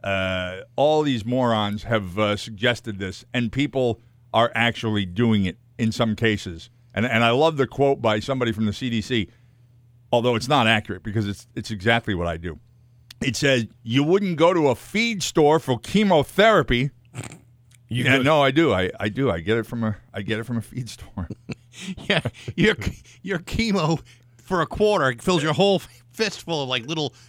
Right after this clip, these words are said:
Speaker 3: uh, chemo nuggets.
Speaker 1: Yeah, exactly.
Speaker 3: Like you would do at a
Speaker 1: Yeah.
Speaker 3: petting zoo.
Speaker 1: But, but, uh, yeah, these, uh, these Fox morons are telling people, "Yeah, go and, uh, g-, go and get this, uh, ivermectin at, uh, at your livestock supply center,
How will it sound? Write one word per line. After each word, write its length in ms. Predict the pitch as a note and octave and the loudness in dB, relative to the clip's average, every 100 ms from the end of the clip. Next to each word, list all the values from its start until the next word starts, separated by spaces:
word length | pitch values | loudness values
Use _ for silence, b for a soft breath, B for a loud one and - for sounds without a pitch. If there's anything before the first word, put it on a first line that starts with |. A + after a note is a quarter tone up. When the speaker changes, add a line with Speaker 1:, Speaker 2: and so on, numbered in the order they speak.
| b | b
Speaker 3:
uh, 160 | - D3+ - | -4 -4 -2
chemo 400 | - G#3 D3 A#2+ | 0 2 2 0
nuggets. 320 | G#2 F2 F3 | -2 -2 4
Speaker 1:
Yeah, 240 | A3+ A3+ | 6 6
exactly. 520 | G#2 B2 E3+ A3 A3 | 4 2 4 4 2
Speaker 3:
Like 220 | G3 E3 E3 | 0 2 2
you 80 | |
would 140 | E3 D3 | 0 0
do 120 | E3 | 0
at 60 | E3+ | 0
a 40 | |
Speaker 1:
Yeah. 60 | D#3 | 2
Speaker 3:
petting 280 | D#3+ B2 A2 | 0 0 -4
zoo. 180 | G2 - | -6 0
Speaker 1:
But, 240 | C#3+ C#3+ | 2 4
but, 260 | C3+ D3 A2+ | 2 0 2
uh, 220 | D3 C#3+ | 2 4
yeah, 180 | D3 C3 | 2 2
these, 360 | A#2+ D3 C#3+ C3 | 2 -2 -2 0
uh, 380 | D3 C3+ C3 B2+ | 2 2 0 -2
these 300 | C3 C#3 A#2 | -2 -4 -6
Fox 480 | - C#3 C3+ C3+ A#2+ | 0 4 4 2 0
morons 520 | A2+ G#2+ G2+ G2 F#2 | 0 2 2 0 -2
are 60 | |
telling 340 | F2+ A#2+ A2 G2+ | -2 0 0 0
people, 380 | A2 F#2 F#2+ b b b - | -4 -2 -4 b b b 2
"Yeah, 160 | C#3+ | 2
go 340 | A2+ C#3+ F3 F3+ | 4 4 4 2
and, 240 | D#3+ D#3 | 0 0
uh, 300 | C#3+ C3+ C3+ | 2 2 0
g-, 360 | A2+ C3+ E3 C3 | 0 0 0 0
go 260 | C#3 G3+ | 2 2
and 160 | G#3 D3+ | 0 0
get 200 | E3 D#3+ | 0 2
this, 280 | D3 B2+ C#3 | -2 -2 0
uh, 300 | C3 A#2 G2 b b b _ | 2 2 0 b b b _
ivermectin 1000 | B2+ D#3 D#3 D3 C3 D#3 - A2+ G2 A2 A#2 _ _ - | 2 4 4 2 2 0 0 -2 0 -2 -4 _ _ -6
at, 360 | A#2+ B2+ - C3 | -4 -2 -2 2
uh, 240 | B2+ B2 | 2 2
at 160 | C3 C#3+ | 0 0
your 120 | B2 | -2
livestock 800 | A#2 B2 D3 D#3 - D#3 D3+ - | 2 2 2 0 -4 0 0 -2
supply 520 | - A#2+ - D#3 D#3+ | -6 -8 -2 0 0
center, 500 | D3 - F#2 - D#2+ | -2 -4 -6 -10 -20